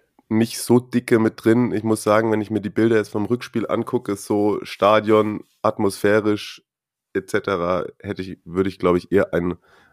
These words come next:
Auswärtsspiel nach Pisa antreten wollen als nach Monza.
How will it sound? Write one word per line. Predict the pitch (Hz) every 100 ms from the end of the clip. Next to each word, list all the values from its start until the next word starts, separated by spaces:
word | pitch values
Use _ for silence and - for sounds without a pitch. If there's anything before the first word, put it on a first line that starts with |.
| _
Auswärtsspiel | 92 98 92 - - 98
nach | 92 85
Pisa | - 117 117 87 85 85 85 _ _ _
antreten | 92 85 - 90 - 82
wollen | 90 95
als | 62 87
nach | 90 82
Monza. | 92 107 - 107 110